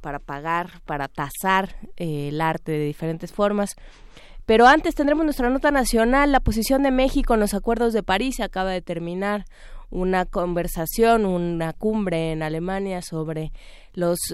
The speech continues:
tratados de cambio climático. Hay, como siempre, estas voces que dicen es que no es suficiente. Está, por supuesto, la postura de Estados Unidos, eh, siempre reacios, eh, por lo menos desde esta administración, a admitir, a, a hacer nada, a su-, subordinar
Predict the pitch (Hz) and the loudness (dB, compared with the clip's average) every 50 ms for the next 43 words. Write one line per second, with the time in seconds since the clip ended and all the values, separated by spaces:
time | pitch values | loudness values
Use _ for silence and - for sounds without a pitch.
0 | - - - 175 165 165 - 208 202 202 190 185 - - 180 185 190 185 - 208 | -8 -4 0 0 0 2 2 2 2 2 0 0 -2 -2 -2 -2 -2 -2 -2 -2
1 | 202 220 240 262 269 262 262 - 240 220 - - 233 233 233 - - - 165 160 | -2 -2 0 0 -2 -2 -4 -6 -10 -8 -4 -2 -2 -2 -2 -4 -6 -4 -2 -2
2 | 165 165 165 - - 170 165 170 175 - - 214 214 208 208 208 - - 185 170 | -2 -2 -4 -4 -6 -4 -4 -4 -6 -4 -2 -2 -2 -2 -2 -6 -4 -4 -4 -4
3 | 165 175 190 196 190 202 - - 170 170 185 - 202 180 180 180 - - 190 180 | -4 -4 -4 -4 -4 -6 -6 -4 -4 -4 -4 -4 -6 -6 -6 -6 -6 -6 -4 -4
4 | 160 - - - - - - - - - 175 190 196 202 208 220 - - 170 - | -4 -6 -10 -20 -20 -20 -20 -20 -12 -6 -4 0 2 2 2 0 0 -6 -10 -10
5 | 175 - - 214 214 214 214 - 220 208 208 _ - - - - - - - 185 | -10 -4 0 0 2 0 0 -4 -6 -8 -8 _ -18 -20 -20 -20 -16 -10 -10 -8
6 | - - 196 180 196 196 175 170 - 196 202 - 196 170 156 - - 143 - - | -2 -2 0 0 0 -2 -2 -2 -2 -2 -2 -2 -2 -4 -4 -4 -6 -12 -8 -4
7 | 202 190 190 180 156 143 - - 175 175 170 165 - 165 160 170 180 185 185 180 | -2 0 0 0 0 -2 -4 -6 -4 -4 -4 -6 -8 -8 -8 -6 -4 -4 -2 -2
8 | 175 165 170 - - - - - 170 160 151 143 143 139 135 131 - - - - | -2 -2 -4 -6 -10 -18 -14 -10 -8 -6 -6 -6 -6 -6 -8 -10 -14 -18 -20 -20
9 | - - - - - _ _ - - - - 185 185 170 185 190 185 180 185 185 | -20 -20 -20 -20 -20 _ _ -16 -10 -2 0 2 2 2 4 4 4 4 4 4
10 | 180 185 202 208 202 - - 196 180 180 180 175 - - - 143 139 139 135 117 | 6 6 6 6 4 2 0 2 2 2 2 0 -2 -6 -4 -4 -2 -2 -4 -6
11 | - - 156 151 151 170 175 190 180 170 156 156 175 170 - - 180 175 175 165 | -4 -2 0 0 0 0 -2 -2 -4 -4 -4 -4 -4 -4 -4 -6 -6 -4 -4 -6
12 | 165 160 - - 160 160 - - 196 202 202 196 180 160 156 156 156 151 151 - | -6 -6 -6 -6 -6 -6 -4 0 0 0 2 2 0 0 0 0 -2 -4 -6 -6
13 | - 180 175 160 170 - - 170 160 151 151 - - - 156 143 - 180 175 185 | -4 -4 -2 -2 -4 -6 -6 -4 -2 -2 -4 -4 -4 -6 -6 -6 -4 -4 -4 -2
14 | 202 208 214 208 208 202 202 - - 180 175 170 170 170 175 170 - - 180 175 | 0 2 4 4 4 2 2 2 2 2 2 2 2 2 0 -2 -6 -8 -8 -8
15 | - - 180 - 185 180 180 170 165 170 170 165 180 190 196 202 208 208 175 | -8 -10 -10 -6 -4 -2 0 0 0 -2 -2 -2 -2 0 0 2 0 0 -2